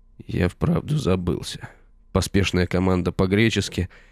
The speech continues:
и Фома удивленно достает кинжал, чтобы перерезать путы.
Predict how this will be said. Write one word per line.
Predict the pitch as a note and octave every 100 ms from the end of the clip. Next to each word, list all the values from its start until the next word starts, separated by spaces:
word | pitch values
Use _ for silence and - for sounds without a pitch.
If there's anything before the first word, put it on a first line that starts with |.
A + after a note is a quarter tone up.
| _
и | F#2+
Фома | - G2 G#2 G2
удивленно | F#2+ G2 G2 G2+ F#2 F2+
достает | F#2 - F#2+ F#2 - -
кинжал, | F#2 F#2 G2+ G2+
чтобы | - F#2+ F2+
перерезать | F2+ F#2 F#2 F#2 F2+ -
путы. | - D3+ -